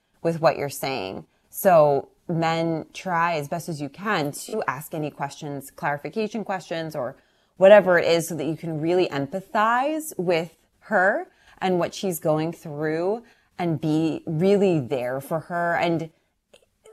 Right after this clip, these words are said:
so that she feels like, "Okay, wow, he's taking the time to spend with me. This is quality time. I'm not just talking at him. He cares about me." That's, I, I think that's how women will,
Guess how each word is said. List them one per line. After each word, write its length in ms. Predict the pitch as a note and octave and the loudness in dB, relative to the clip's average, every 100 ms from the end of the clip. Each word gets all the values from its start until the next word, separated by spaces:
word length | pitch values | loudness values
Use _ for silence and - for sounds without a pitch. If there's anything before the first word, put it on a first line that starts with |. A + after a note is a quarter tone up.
| - | -8
so 200 | - G3+ | 0 4
that 180 | F#3+ | 4
she 280 | - - G#3+ | 2 0 0
feels 420 | - G3+ F3 D#3 | 0 -2 -2 -2
like, 400 | D#3+ D3 C#3+ - - | -2 -2 -4 -8 -6
"Okay, 480 | G#3 F3 D#3 C3+ C3+ | -2 -2 -4 -6 -2
wow, 400 | C3+ C#3+ - C#3+ | 0 0 0 -8
he's 580 | - G3+ G3 G3 F#3+ - _ _ _ - | -2 0 2 0 -2 -8 _ _ _ -10
taking 460 | - A3 G3 G3 | 0 0 2 0
the 80 | F3 | 0
time 640 | - E3 C#3+ C#3+ C#3 C#3 C#3+ | -4 -8 -6 -4 -6 -8 -10
to 260 | - G3 | -2 -2
spend 380 | F#3 - D3+ C#3+ | -2 -2 -2 -2
with 160 | C#3 D3 | -6 -6
me. 160 | C3+ | -4
This 180 | C#3 E3+ | -4 -4
is 140 | F#3+ | -6
quality 520 | - - E3+ D3+ D3+ D3 | -8 -6 -2 0 -2 -4
time. 380 | D3+ C#3+ C#3 | -4 -6 -4
I'm 100 | C#3 | -4
not 160 | D#3 D#3 | -6 -6
just 200 | F3+ - | -10 -16
talking 420 | - C#3 - C#3+ | -10 -10 -8 -8
at 240 | - A#2 - | -6 -8 -8
him. 380 | E3+ D3+ C#3 C#3 _ _ _ | -6 -4 -6 -10 _ _ _
He 160 | - G#3+ | -4 -4
cares 720 | - - F#3 B2 - - - - | -4 -2 4 4 2 -8 -6 -2
about 380 | D3+ A#2+ - | 2 2 0
me." 320 | G2+ F2+ D#2 - _ _ - | -4 -6 -8 -12 _ _ 0
That's, 380 | G3+ F3+ - - - | 2 2 0 -14 -10
I, 180 | D3+ - _ - - | -12 -12 _ -16 -2
I 240 | D#3 F3+ | 2 2
think 340 | F3+ E3 C3 - | 2 -2 -4 -4
that's 220 | A#2+ - | -6 -6
how 180 | D3+ B2+ | -8 -8
women 500 | B2+ C#3+ B2+ B2+ C3 | -6 -6 -6 -8 -10
will, 300 | F#2+ D#2+ | -8 -10